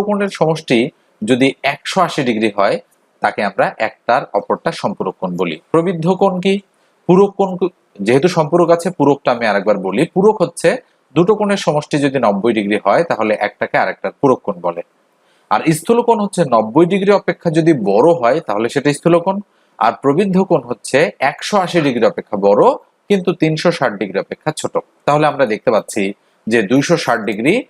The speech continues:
এই প্রবৃদ্ধ কোণের কন্ডিশনটা পূরণ করছে। অর্থাৎ যে কোণটা, আহ, এরকম করে যদি আমি বলি যে তিনশো ষাট ডিগ্রি অপেক্ষা কি হবে? ছোট হবে,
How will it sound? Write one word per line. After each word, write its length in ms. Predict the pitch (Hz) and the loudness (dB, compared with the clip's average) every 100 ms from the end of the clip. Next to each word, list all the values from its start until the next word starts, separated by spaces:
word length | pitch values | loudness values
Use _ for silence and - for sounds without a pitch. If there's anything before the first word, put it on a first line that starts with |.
| _ - | _ -4
এই 120 | 113 | 0
প্রবৃদ্ধ 380 | 139 135 151 123 139 - | 2 2 0 0 -4 -2
কোণের 240 | 110 117 127 | -2 -2 -2
কন্ডিশনটা 520 | 104 101 - 110 156 - | -4 -4 -6 -6 -6 -2
পূরণ 200 | 101 90 - | -4 -4 -10
করছে। 240 | - - - | -6 -4 -2
অর্থাৎ 280 | 123 156 135 104 | 0 0 -2 0
যে 100 | 147 202 180 | 2 2 2
কোণটা, 400 | 127 101 - 87 98 180 - _ - | -2 0 0 2 2 0 -4 _ -4
আহ, 160 | 98 98 139 | 0 0 2
এরকম 280 | 156 170 185 175 | 2 2 0 0
করে 160 | 156 131 | 0 0
যদি 120 | 120 113 | 0 0
আমি 100 | 110 95 | -2 -2
বলি 220 | 95 92 120 170 | -2 0 2 2
যে 80 | 135 - | 0 0
তিনশো 520 | 175 175 175 - 185 180 190 _ _ - | 0 0 -2 -2 2 2 2 _ _ -14
ষাট 300 | - 135 139 135 | -4 -2 -2 0
ডিগ্রি 240 | 151 147 156 113 | -2 2 2 2
অপেক্ষা 320 | - 107 - | 0 -6 -6
কি 160 | 123 147 143 | -4 -2 0
হবে? 160 | 151 196 196 | 0 0 -2
ছোট 160 | 113 151 147 | -4 0 0
হবে, 220 | 160 180 | 2 2